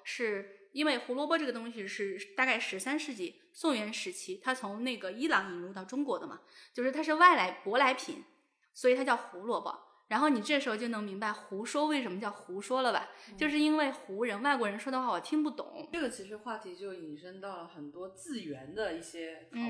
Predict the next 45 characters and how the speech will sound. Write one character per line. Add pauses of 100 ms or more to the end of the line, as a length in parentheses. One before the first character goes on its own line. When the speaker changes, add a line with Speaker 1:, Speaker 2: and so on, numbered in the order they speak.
(120)
Speaker 2:
据。
Speaker 1:
嗯。
Speaker 2:
在
日
常
使
用
的
时
候，
哎，
好，
这
个
是
我
一
个
非
常
小
的、
很
偏
执
的
一
个
地
方， (460)
就
是
如
果
对
方
给
我
发
的
是
六
个
句
号，